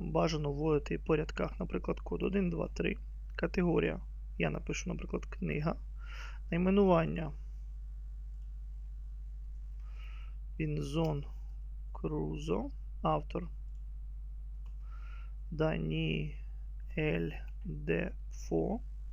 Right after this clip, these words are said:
Кількість десять книжок. Ціна, наприклад, сто гривень буде. Перепрошую. Рік видання, не пам'ятаю, хай буде дві тисячі десятий,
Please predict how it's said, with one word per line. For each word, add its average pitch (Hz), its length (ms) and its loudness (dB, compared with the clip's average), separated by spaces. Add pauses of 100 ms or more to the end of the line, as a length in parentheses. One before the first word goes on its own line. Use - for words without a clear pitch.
(440)
Кількість - 680 0 (280)
десять - 380 2
книжок. 156 720 -2 (160)
Ціна, 160 400 2
наприклад, 156 460 -2
сто 160 280 -2
гривень 170 400 2
буде. 202 280 0 (840)
Перепрошую. 196 640 -2 (2500)
Рік 160 220 2
видання, 175 540 4 (500)
не 156 140 0
пам'ятаю, 156 520 4
хай 190 200 4
буде 156 240 2
дві 156 120 -2
тисячі 175 300 0
десятий, 160 540 0